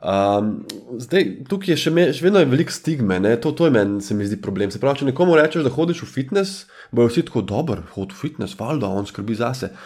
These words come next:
Pol pa rečeš, da meditiraš, pa da imaš psihoterapijo, je pa to: "Kva pa je s tabo, ne, a si ti,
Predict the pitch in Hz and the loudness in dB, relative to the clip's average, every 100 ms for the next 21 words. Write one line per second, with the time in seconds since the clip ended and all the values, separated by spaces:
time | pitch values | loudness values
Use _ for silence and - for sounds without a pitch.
0 | - - _ _ - 151 160 170 170 160 | -20 -20 _ _ -2 4 6 4 2 -6
1 | 127 131 120 117 107 104 104 101 - 165 | 2 6 6 6 4 2 0 -2 0 2
2 | 160 - 113 110 107 107 156 147 127 113 | 2 0 -2 0 0 -2 -6 -6 0 -2
3 | 117 151 135 110 - 101 - 98 - - | 0 0 2 0 -2 -10 -12 -16 -14 -16
4 | - 101 135 135 98 95 98 95 - 95 | -12 -10 -8 -8 -8 -8 -8 -10 -10 -10